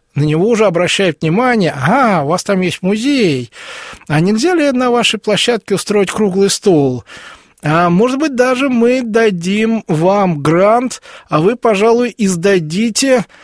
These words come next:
нечто такое достаточно серьёзное». И вот как раз, ам, о таком издании, издании, которое связывает в тот нерасторжимый треугольник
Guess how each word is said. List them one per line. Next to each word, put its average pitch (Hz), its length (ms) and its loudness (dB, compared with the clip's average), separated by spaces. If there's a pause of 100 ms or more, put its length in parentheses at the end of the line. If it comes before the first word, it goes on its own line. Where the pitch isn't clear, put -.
(160)
нечто 202 720 2
такое 202 320 0
достаточно 196 500 0
серьёзное». 151 800 2
И 226 260 -4
вот 247 320 -4
как 214 280 -2
раз, 233 460 -2 (380)
ам, 170 680 2 (400)
о 175 160 2
таком 220 640 0
издании, 202 840 0
издании, 165 520 0
которое 147 480 -2
связывает 156 720 0
в - 60 -20
тот 147 220 -4
нерасторжимый 175 800 0
треугольник 156 800 0